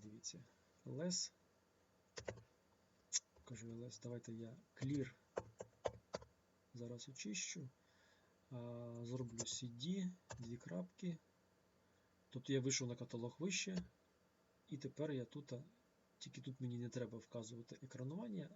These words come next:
а просто я можу вказати відразу ліп. От я в папочці ліп, заходжу, перевіряю, що там дійсно Py-, PyCache є, цей каталог, і FunkPy.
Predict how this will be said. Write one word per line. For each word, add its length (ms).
а 380
просто 300
я 60
можу 200
вказати 460
відразу 500
ліп. 180
От 180
я 120
в 40
папочці 560
ліп, 280
заходжу, 680
перевіряю, 460
що 120
там 220
дійсно 400
Py-, 240
PyCache 640
є, 100
цей 180
каталог, 560
і 100
FunkPy. 680